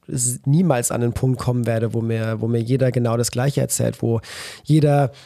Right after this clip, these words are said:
mir genau das Gleiche erzählt, wenn ich ihn frage, „Ja, was ist für dich ein gutes Bild?“ Oder, oder „Woran denkst du beim Fotografieren? Was,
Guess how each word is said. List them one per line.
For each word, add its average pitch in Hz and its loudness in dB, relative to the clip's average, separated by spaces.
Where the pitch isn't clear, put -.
mir 151 6
genau 139 4
das 139 0
Gleiche 143 4
erzählt, 143 4
wenn 139 4
ich 131 2
ihn 127 2
frage, 131 0
„Ja, 131 0
was 127 -2
ist - -2
für - -6
dich 135 0
ein 127 0
gutes 139 0
Bild?“ 147 -2
Oder, 120 2
oder 117 0
„Woran 120 0
denkst 135 0
du 147 2
beim 127 0
Fotografieren? 131 0
Was, 110 -4